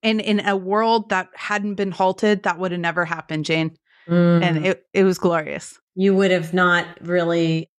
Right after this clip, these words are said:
Speaker 2: settled into that moment in that particular
Speaker 1: Mm.
Speaker 2: way. So forty-five thousand views, you had the talk about burnout. Was that, like, a pivot for you to move more c-, into burnout?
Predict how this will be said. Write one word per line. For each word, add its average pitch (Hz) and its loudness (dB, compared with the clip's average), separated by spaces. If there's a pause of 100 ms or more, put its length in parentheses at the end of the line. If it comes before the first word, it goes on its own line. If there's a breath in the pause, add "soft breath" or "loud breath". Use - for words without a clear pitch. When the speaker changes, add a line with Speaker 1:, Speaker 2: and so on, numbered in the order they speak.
(140)
Speaker 2:
settled 180 -2
into 165 0
that 151 0
moment 156 2
in 151 4
that 147 -4
particular 160 0
Speaker 1:
Mm. 147 -2
Speaker 2:
way. 156 0 (400 loud breath)
So 185 0
forty-five 208 -2
thousand 180 0
views, 170 2 (600)
you 190 6
had 214 -2
the 214 -2
talk 185 0 (180)
about 185 0 (120)
burnout. 180 0
Was 185 0
that, 294 0
like, 311 -2
a 359 0
pivot 269 -4
for - -4
you 277 2
to 285 -2
move 220 2
more 202 2
c-, - -20 (180)
into 214 0
burnout? 254 0